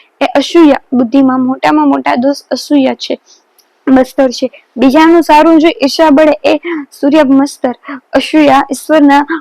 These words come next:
માર્ગે જવામાં અવરોધક છે. પરદોષને વિચાર એ કૃષ્ણ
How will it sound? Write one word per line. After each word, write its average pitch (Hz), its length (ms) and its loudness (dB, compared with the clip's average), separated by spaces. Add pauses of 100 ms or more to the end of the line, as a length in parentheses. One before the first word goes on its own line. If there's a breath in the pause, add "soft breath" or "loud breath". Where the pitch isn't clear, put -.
(140)
માર્ગે 254 300 0
જવામાં 254 540 -2
અવરોધક 254 360 -2
છે. - 220 -10
પરદોષને 262 640 -2
વિચાર 269 480 -2
એ - 40 -6
કૃષ્ણ 302 480 -4